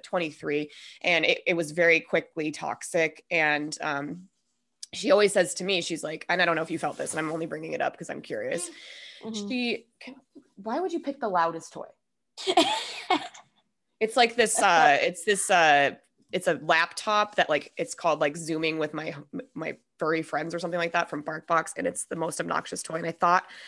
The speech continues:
Speaker 1: I thought I'd taken it out of the office, but clearly I did not. Um, anyway, so, uh, something she says is, like, sh-, as she's been starting to talk about her divorce and, and, and
Speaker 2: Mm-hmm.
Speaker 1: fi-, it finalizing, she's realized that it's pretty normal. Like, it's, it's,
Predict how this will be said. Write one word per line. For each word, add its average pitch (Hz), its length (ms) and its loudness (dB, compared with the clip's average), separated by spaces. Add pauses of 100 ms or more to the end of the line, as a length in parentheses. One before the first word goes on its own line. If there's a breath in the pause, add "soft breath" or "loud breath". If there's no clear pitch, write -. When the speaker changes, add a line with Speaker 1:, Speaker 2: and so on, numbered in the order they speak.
(260 loud breath)
Speaker 1:
I 202 60 4
thought 190 220 4
I'd 190 120 6
taken 160 240 2
it 147 80 -2
out - 100 -2
of - 80 0
the - 120 2
office, - 300 -2
but - 140 -10
clearly - 300 -2
I - 80 -4
did - 140 -6
not. - 220 -6 (500 loud breath)
Um, 202 420 6
anyway, 208 360 6 (180)
so, 233 560 8
uh, 196 600 10
something 254 400 0
she 233 160 0
says 190 240 4
is, 165 100 -2
like, 160 260 2 (140)
sh-, - 120 -8 (200)
as 262 280 6
she's 233 180 0
been 202 160 2
starting 180 280 0
to 175 80 -2
talk 165 260 -2
about 160 260 0
her 165 120 -2
divorce 147 480 -4
and, 147 240 -4
and, 147 180 -4
and 185 180 0
Speaker 2:
Mm-hmm. 180 100 -8
Speaker 1:
fi-, - 120 -2
it 151 160 -2
finalizing, 151 520 -2 (280 loud breath)
she's 202 260 -2
realized 185 540 6
that 165 140 4
it's - 160 -4
pretty 175 260 0
normal. 165 720 0
Like, 160 240 2
it's, - 260 -10
it's, 170 160 -8